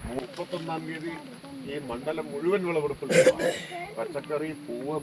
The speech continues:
മത്സ്യമുണ്ട്. അപ്പോഴേക്കും മത്സ്യം വിളവെടുപ്പിന് പാകമാവും. നമ്മൾ ഏതാണ്ട് എൺപത്തിനാല് കുളങ്ങളിൽ മുൻകൂട്ടി മത്സ്യക്കുഞ്ഞുങ്ങളെ നിക്ഷേപിച്ച് മത്സ്യമടത്തിൽ ആരംഭിച്ചിരുന്നു. രണ്ട് ലക്ഷത്തി ഇരുപതിനായിരം മത്സ്യക്കുഞ്ഞുങ്ങളെയാണ് നിക്ഷേപിച്ചിട്ടുള്ളത്. അപ്പൊ ഇത് കേരളത്തിൽ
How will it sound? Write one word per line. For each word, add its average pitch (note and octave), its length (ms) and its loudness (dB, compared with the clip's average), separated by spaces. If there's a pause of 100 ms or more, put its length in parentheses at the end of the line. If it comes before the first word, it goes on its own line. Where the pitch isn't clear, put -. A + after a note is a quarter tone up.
മത്സ്യമുണ്ട്. A#2+ 520 -4 (420)
അപ്പോഴേക്കും B2+ 400 -4
മത്സ്യം A#2+ 360 -4
വിളവെടുപ്പിന് C3+ 520 0
പാകമാവും. F2+ 440 -4 (380)
നമ്മൾ C3 260 0
ഏതാണ്ട് D3 340 2
എൺപത്തിനാല് E3 680 0 (100)
കുളങ്ങളിൽ B2 400 0 (680)
മുൻകൂട്ടി C3 460 -4
മത്സ്യക്കുഞ്ഞുങ്ങളെ C3+ 720 -4
നിക്ഷേപിച്ച് A2+ 440 -8 (100)
മത്സ്യമടത്തിൽ A#2 600 -4
ആരംഭിച്ചിരുന്നു. F#2+ 520 -6 (580)
രണ്ട് C#3+ 280 -2
ലക്ഷത്തി C3+ 420 -8
ഇരുപതിനായിരം C3+ 640 0
മത്സ്യക്കുഞ്ഞുങ്ങളെയാണ് A2+ 720 -6
നിക്ഷേപിച്ചിട്ടുള്ളത്. D#3+ 640 -12 (840)
അപ്പൊ A2+ 160 -12
ഇത് C3 160 -4
കേരളത്തിൽ C#3+ 420 -4